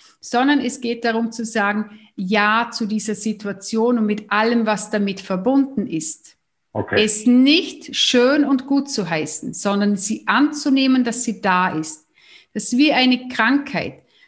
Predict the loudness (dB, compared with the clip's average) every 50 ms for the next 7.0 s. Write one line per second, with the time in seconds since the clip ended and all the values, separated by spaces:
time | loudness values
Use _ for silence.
0 | _ _ 0 2 2 2 2 0 -2 -8 -12 -12 -12 -2 2 2 2 2 0 -4
1 | -4 -2 0 2 2 2 2 -2 -4 -4 -4 -2 -2 0 0 0 0 -2 -4 -8
2 | -10 -14 -18 _ _ _ _ _ _ _ _ _ _ _ _ _ _ _ _ _
3 | _ _ _ _ _ _ _ _ _ _ _ _ _ -2 0 0 0 0 0 2
4 | 2 2 2 0 0 0 0 2 2 0 0 -2 -2 0 0 0 0 -2 -4 -2
5 | -2 0 0 0 0 0 0 0 -2 -4 -4 -2 -2 -2 -2 -2 -2 0 0 0
6 | 0 0 -2 -6 -8 -8 -6 -4 -4 -4 -4 -4 -2 0 2 2 2 0 -2 -6